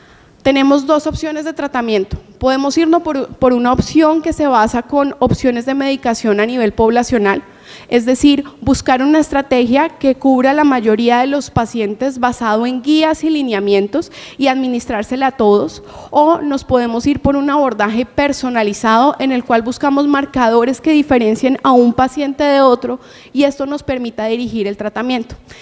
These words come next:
Creo que el asma tiene de ambas y más adelante les voy a decir cuál es mi postura de qué debemos emplear en qué grip-, tu-, tipo de pacientes, pero esto nos debe hacer abrir una mirada a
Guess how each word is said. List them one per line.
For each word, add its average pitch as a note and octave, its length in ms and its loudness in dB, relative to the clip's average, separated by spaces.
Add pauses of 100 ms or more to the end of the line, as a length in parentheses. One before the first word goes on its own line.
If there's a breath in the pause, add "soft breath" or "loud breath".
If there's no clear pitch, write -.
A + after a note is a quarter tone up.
(160 loud breath)
Creo D4+ 220 0
que E4+ 80 -2
el E4+ 80 2
asma E4 400 2
tiene D#4+ 240 0
de D#4+ 120 2
ambas A#3 480 0
y D4+ 100 2
más A#3+ 200 0
adelante C4 460 -2
les C4 120 0
voy A3 140 0
a A#3 80 2
decir B3 220 -2
cuál B3+ 200 0
es B3 80 -2
mi C4+ 120 -2
postura A#3 500 2
de B3 120 0 (120)
qué B3+ 120 0
debemos B3 380 2
emplear A3 460 0
en A3 80 0
qué A#3+ 160 -2
grip-, A#3+ 300 -4
tu-, C4 140 0 (220)
tipo B3+ 280 2
de B3 80 0
pacientes, A#3+ 720 -6 (360 loud breath)
pero C4+ 160 2
esto D4 200 0
nos D#4 160 0
debe B3+ 180 2
hacer C4 260 0
abrir C#4 280 -2
una C#4+ 180 -2
mirada A3 540 -2 (320 loud breath)
a A#3 460 0